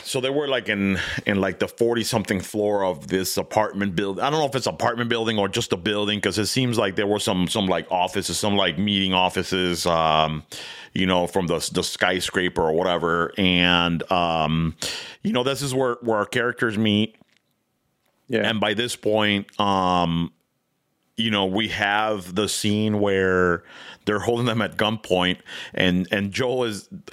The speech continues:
Speaker 1: doesn't convey, uh, you know, um, a very confident solution for them, and he was just <laughs> kinda like, you know, at
Speaker 2: Look.
Speaker 1: the defense. Like, "The moment I, the, you know, the moment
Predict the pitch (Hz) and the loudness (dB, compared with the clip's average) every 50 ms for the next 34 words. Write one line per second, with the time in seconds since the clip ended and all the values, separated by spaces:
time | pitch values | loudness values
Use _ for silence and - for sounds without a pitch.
0 | - - - - - 147 143 156 143 160 165 151 123 - - 139 135 131 120 117 | -16 -16 -16 -6 -4 -2 -2 -2 -2 -4 -4 -4 -2 -2 0 0 0 0 -2 -2
1 | 143 143 151 156 151 143 127 113 92 - - 170 - - - - - - 113 107 | 0 0 0 0 -2 -4 -6 -8 -12 -16 -16 -18 -20 -20 -20 -18 -10 -8 -6 -4
2 | - 104 101 101 101 104 110 107 107 123 127 127 131 127 123 123 120 117 107 110 | -4 -4 -4 -4 -2 -2 -2 -2 0 0 0 0 2 2 2 2 2 0 0 -2
3 | 123 117 113 110 104 101 98 95 90 87 87 85 82 - _ - - - - - | 0 0 0 2 2 2 2 0 0 -2 -4 -6 -8 -8 _ -6 -6 -6 -6 -10
4 | - - - 110 110 120 147 170 190 190 175 - - 165 156 160 160 - - 147 | -12 -4 -2 -2 0 0 -2 -2 -2 -4 -6 -4 0 2 2 2 0 -2 -2 -2
5 | 135 131 120 123 - - _ _ _ _ _ _ - - - 127 120 123 131 147 | 0 0 0 -2 -4 -8 _ _ _ _ _ _ -8 -4 -2 0 2 2 2 0
6 | 165 175 156 - 135 117 113 - 113 110 107 107 107 107 113 120 117 107 104 110 | 0 -2 -2 -2 -2 -2 0 2 2 2 2 4 2 2 2 2 0 0 0 0
7 | 131 123 120 127 127 110 117 131 123 110 - - - 160 139 135 - - 156 131 | 2 2 2 2 2 0 -2 -2 -2 -2 -4 -2 0 0 0 0 0 0 0 0
8 | 135 131 - 147 135 120 120 - 151 127 113 104 90 - - - _ _ - 170 | 0 0 0 0 0 0 0 0 0 0 0 -2 -4 -8 -14 -16 _ _ -6 -4
9 | 196 196 - - - 135 143 147 139 135 131 135 135 - - 135 123 123 117 113 | -4 -4 -6 -4 -4 -2 -2 0 2 2 2 2 2 0 -2 -2 0 -2 -2 -2
10 | 113 117 110 110 180 - 160 127 101 92 117 120 123 113 127 123 131 135 147 156 | -4 -6 -4 -2 -2 -2 -2 -2 -4 -2 -2 -2 0 0 0 0 0 0 0 0
11 | 160 156 151 143 - - 123 120 120 117 113 - 135 135 127 113 110 113 107 117 | 0 0 -2 -2 -4 -6 -6 -4 -2 -2 -2 -2 -2 0 0 2 2 0 0 0
12 | 123 131 151 156 156 147 139 139 135 | 0 0 0 0 0 0 0 -2 -4